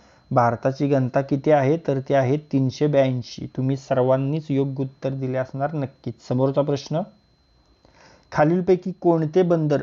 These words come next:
अरबी समुद्राची राणी म्हणून प्रसिद्ध आहे? कोणते बंदर अरबी समुद्राची राणी म्हणून प्रसिद्ध आहे? तर ते आहे कोची बंदर. ओके, योग्य उत्तर पर्याय क्रमांक चार, कोची. कोची बंदर हे कोणत्या राज्यात आहे? तर हे आहे केरळ राज्यात.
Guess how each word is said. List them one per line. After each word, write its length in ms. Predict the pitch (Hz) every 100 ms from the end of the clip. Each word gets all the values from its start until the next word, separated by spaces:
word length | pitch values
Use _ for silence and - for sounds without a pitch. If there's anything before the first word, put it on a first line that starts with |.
| -
अरबी 300 | 147 143 156
समुद्राची 640 | 156 147 143 143 143 139 147
राणी 280 | 135 131 131
म्हणून 320 | 131 131 156
प्रसिद्ध 560 | 151 135 - 127 123 -
आहे? 340 | 139 110 107 110 _ _ _
कोणते 340 | 139 143 135 165
बंदर 460 | 165 156 151 165 165 165
अरबी 280 | 147 147
समुद्राची 580 | 151 147 147 147 143 156
राणी 260 | 147 139 139
म्हणून 260 | 143 143
प्रसिद्ध 460 | 143 135 - 139 135
आहे? 200 | 127 123
तर 180 | 135 139
ते 140 | 139
आहे 240 | 143 175 160
कोची 540 | - 175 175 175 190
बंदर. 360 | 151 123 113 117
ओके, 280 | 127 165 196 - _ _ -
योग्य 360 | 151 156 156
उत्तर 280 | 151 151 143
पर्याय 460 | 139 131 127 120 123
क्रमांक 380 | 120 120 120 117
चार, 200 | 135 156 -
कोची. 400 | 175 156 156 139 -
कोची 320 | 139 135 147
बंदर 360 | 147 143 151 180 - _ _ _ 147
हे 100 | 170
कोणत्या 960 | - - 170 170 165 156 - 190 208 208 _ _ _ _ -
राज्यात 480 | 143 147 143 156 156
आहे? 260 | 131 123
तर 180 | 123 139
हे 120 | 135
आहे 200 | 143 143
केरळ 440 | 156 - 156 151 151
राज्यात. 420 | 143 117 117